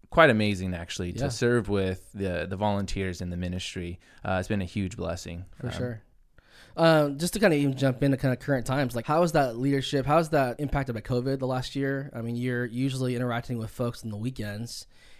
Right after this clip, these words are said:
Speaker 2: and for the most part, we've been online, and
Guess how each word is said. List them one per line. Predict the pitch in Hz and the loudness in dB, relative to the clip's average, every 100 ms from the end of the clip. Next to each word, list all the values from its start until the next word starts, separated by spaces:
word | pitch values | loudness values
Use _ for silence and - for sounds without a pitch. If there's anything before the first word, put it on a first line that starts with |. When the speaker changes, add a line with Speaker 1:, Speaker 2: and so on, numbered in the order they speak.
| - 113 | -14 -8
Speaker 2:
and | 113 110 110 107 - | -6 -4 -6 -8 -12
for | - 123 | -6 0
the | 123 | 4
most | 220 262 | 4 4
part, | - 120 117 131 | 0 -4 -2 -2
we've | 135 | 2
been | 135 | 2
online, | 123 117 127 156 208 240 214 - | 2 0 0 2 2 0 -4 -6
and | 127 120 117 | -4 -4 -6